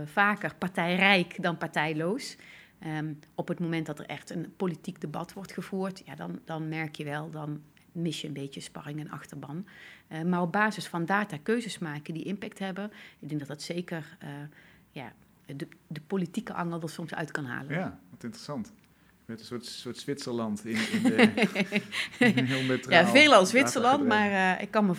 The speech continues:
Speaker 1: ik kan me zo voorstellen, zeker nu na de landelijke verkiezingen, maar,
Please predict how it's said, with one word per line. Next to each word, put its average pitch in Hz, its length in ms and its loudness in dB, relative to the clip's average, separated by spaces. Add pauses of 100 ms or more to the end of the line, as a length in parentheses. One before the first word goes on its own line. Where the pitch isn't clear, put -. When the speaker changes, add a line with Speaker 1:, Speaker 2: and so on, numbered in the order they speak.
(100)
Speaker 1:
ik 214 100 -4
kan 220 140 0
me 208 80 2
zo 185 100 2
voorstellen, 185 520 -2
zeker 185 300 0
nu 175 80 2
na 160 180 -2
de 151 140 -2
landelijke 170 380 0
verkiezingen, 151 540 -2
maar, 151 220 -2